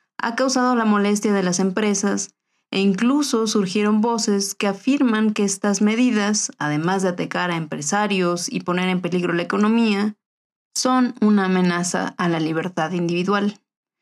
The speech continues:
También se dice que estas medidas no tendrán impacto en el consumo de los mexicanos. Como podemos comprobar, la comida no solo es comida. Esta tiene un valor simbólico muy importante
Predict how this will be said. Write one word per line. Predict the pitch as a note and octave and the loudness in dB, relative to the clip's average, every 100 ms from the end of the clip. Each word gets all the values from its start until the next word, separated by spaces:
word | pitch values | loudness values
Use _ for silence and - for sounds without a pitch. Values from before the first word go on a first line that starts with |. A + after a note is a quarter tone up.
| _ _ | _ _
También | F3+ E3+ F3+ F#3 | -2 0 2 2
se | G#3 | 2
dice | G#3 G#3+ G3+ | 2 2 0
que | F3+ | -2
estas | F3 F3 E3+ | -2 0 0
medidas | F3 F#3 F3+ F#3 - - | 0 2 2 0 -2 0
no | G#3 A3 | 2 2
tendrán | C4 A#3+ A3 A3+ | 2 2 2 2
impacto | A3+ G#3+ A3+ G#3 G#3 | 2 2 0 -2 0
en | F#3+ | 0
el | F3+ | 0
consumo | E3+ E3 F3 E3 | -2 -2 -2 -2
de | D#3 | -4
los | - - | -4 -4
mexicanos. | C#3+ - D#3+ D3+ C#3+ - - _ _ _ _ _ _ _ _ | -6 -8 -6 -4 -4 -10 -16 _ _ _ _ _ _ _ _
Como | - G3 F3+ | 0 0 2
podemos | G3 G#3 G#3+ | 2 2 2
comprobar, | A#3+ A3+ A3 A#3+ B3+ B3+ - _ | 0 0 0 0 -2 -6 -20 _
la | G3+ F#3+ | -2 -2
comida | G3+ A#3 B3+ | 0 2 4
no | A#3+ A#3 A#3+ | 2 2 2
solo | A#3 A#3 A3+ G#3 | 0 0 0 0
es | G3 | -2
comida. | - G#3+ B3 B3+ _ _ _ _ _ _ _ - | 0 2 2 -2 _ _ _ _ _ _ _ -4
Esta | G3 G#3 G3+ | -2 0 0
tiene | G3 | 0
un | G3 | 2
valor | F#3 F3 F3 | 2 0 0
simbólico | - E3 F3 G3+ G3+ F#3 | 0 2 2 2 0 2
muy | F#3 G3 | 2 4
importante | G3+ G#3+ G#3+ G#3 F#3+ F#3 F#3+ G#3 | 2 2 0 0 0 0 0 -4